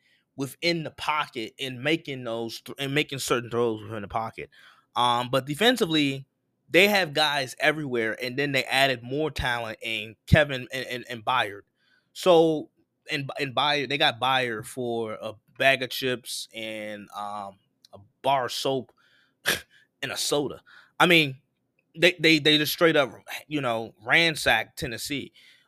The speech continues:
uh, for a all-pro, Pro Bowl caliber safety. So that's just more ammunition for Philly in, on their defense. Um, they're, like I said, they're, they're good.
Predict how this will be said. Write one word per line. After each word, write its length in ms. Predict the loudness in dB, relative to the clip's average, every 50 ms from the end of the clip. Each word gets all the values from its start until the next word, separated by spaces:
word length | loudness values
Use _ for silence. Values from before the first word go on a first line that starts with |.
| _ -4
uh, 360 | -2 0 0 0 -2 -6 -10
for 420 | -10 -6 -2 -2 0 0 -2 -4 -4
a 100 | -6 -6 -2
all-pro, 840 | 0 2 2 2 2 0 -2 -4 -2 0 0 0 0 -2 -4 -6 -10
Pro 260 | -6 -2 -2 -2 -2
Bowl 300 | -2 -4 -4 -4 -4 -4
caliber 720 | -2 -2 -2 -2 -4 -10 -12 -12 -10 -10 -10 -12 -14 -16 _ _ _ _ _ _ _
safety. 420 | -4 -4 -4 -4 -4 -8 -18 -20 _ _ _ _ _ _ _ _ _ _
So 320 | 4 6 8 8 8 8
that's 220 | 6 4 2 4 4
just 200 | 4 4 4 4
more 440 | 4 4 6 6 6 4 2 0 -2 _ 4
ammunition 680 | 6 6 6 6 4 2 2 2 2 0 -2 -4 -6
for 160 | -2 -2 -4 -2
Philly 480 | 2 2 4 4 4 2 0 -2 -6 _ _ _ _ _
in, 240 | 2 2 2 2 2 0 0
on 240 | 0 2 2 2 4
their 160 | 2 2 2
defense. 680 | 2 0 -2 -2 -2 -2 -2 -2 -4 -6 -10 -14 -16 _ _ _ _ _ _ _ _
Um, 600 | -4 -2 -2 0 -2 -2 -4 -4 -6 -8 -10 -14 _ _ _ _
they're, 300 | 6 6 6 6 4 0 -4 -4
like 140 | 0 0
I 80 | 0 0
said, 240 | 0 -2 -6 -8 -10 -14 _ _
they're, 320 | 0 2 4 6 4 4 2 0
they're 160 | -2 -2 -2 -2
good. 280 | -4 -8 -10 -10 -12